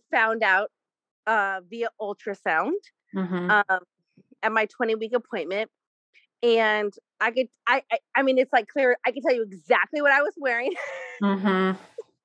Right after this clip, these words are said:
Speaker 1: You
Speaker 2: Right.
Speaker 1: know, it's like, I could tell you exactly what I was wearing. And the ultrasound tech, what she said was, w-, the exact thing she said was, she said, the first thing she said was, "Who in your family has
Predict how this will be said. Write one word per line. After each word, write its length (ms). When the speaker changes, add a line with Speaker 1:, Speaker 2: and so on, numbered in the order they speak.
Speaker 1:
You 40
Speaker 2:
Right. 200
Speaker 1:
know, 180
it's 160
like, 240
I 80
could 160
tell 80
you 160
exactly 460
what 80
I 100
was 140
wearing. 240
And 200
the 160
ultrasound 600
tech, 200
what 380
she 140
said 300
was, 420
w-, 200
the 160
exact 460
thing 140
she 120
said 240
was, 240
she 140
said, 320
the 140
first 260
thing 120
she 140
said 240
was, 160
"Who 180
in 140
your 140
family 340
has 180